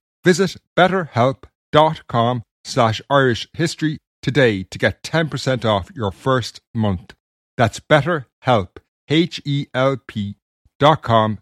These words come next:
slash Irish history. The middleman system of master colliers brought in in the seventeen fifties had proven to be disastrous since its inception.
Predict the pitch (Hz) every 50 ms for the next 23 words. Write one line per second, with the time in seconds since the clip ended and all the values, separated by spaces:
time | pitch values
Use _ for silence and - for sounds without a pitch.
0 | _ _ - - - 127 123 113 107 98 - - - _ _ _ 117 113 110 110
1 | 104 - - - 104 95 - - - 104 - _ _ _ _ _ _ _ _ _
2 | _ _ _ _ _ _ _ _ _ _ _ _ _ _ _ _ _ _ _ _
3 | _ _ _ _ _ _ _ _ _ _ _ _ _ _ _ _ _ _ _ _
4 | _ _ _ _ _ _ _ _ 190 196 220 269 269 240 214 196 185 156 - -
5 | 139 123 - - 110 107 110 110 110 110 117 117 120 120 117 117 - - 113 -
6 | 110 104 98 95 92 95 95 - - - 117 113 110 113 123 110 110 107 101 98
7 | 92 - - 110 98 95 90 104 95 85 - 98 90 - - 87 87 - - -
8 | 120 117 - - 123 120 113 113 98 - 95 101 85 98 87 98 95 98 98 95
9 | - - 85 82 - - - - - - 101 90 - - - 95 90 - - 98
10 | 98 - - - 90 85